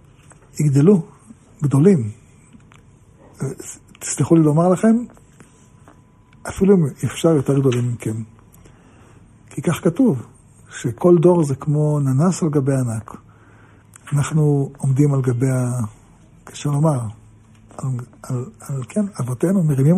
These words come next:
הם מרימים אותנו, אנחנו מרימים את הילדים שלנו,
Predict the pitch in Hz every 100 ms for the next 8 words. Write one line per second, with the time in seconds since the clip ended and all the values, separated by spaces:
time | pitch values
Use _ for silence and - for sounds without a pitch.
0 | 202 151 147 143 185 220 208 226 - -
1 | - - - - - - - - - 156
2 | 165 156 143 156 151 135 147 135 147 175
3 | 196